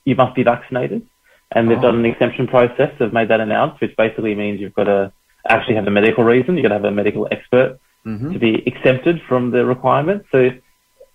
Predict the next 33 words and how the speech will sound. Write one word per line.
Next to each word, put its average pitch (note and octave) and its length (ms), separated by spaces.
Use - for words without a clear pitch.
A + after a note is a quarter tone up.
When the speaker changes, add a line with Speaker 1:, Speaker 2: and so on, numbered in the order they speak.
Speaker 1:
which D3 200
makes D3 280
some C3 180
rumours D3+ 380
around B2 500
you B2 180
know A#2 200
who. D3+ 360
Um, A2+ 420
Speaker 2:
Mm. G#2 80
Speaker 1:
his G#2+ 120
name B2 220
should C3+ 120
not C3 180
be A#2 100
spoken. - 320
I'll B2 140
let A2 180
speak G2+ 200
his G2 180
name G2 180
because - 220
he A2 100
loves G2+ 180
a G#2+ 60
bit - 80
of G2 80
attention. G#2 500
Um, G#2 280
Novak A2 360
Djokovic, A#2+ 460
uh, G#2+ 420
Speaker 2:
Mm-hmm. C#3+ 140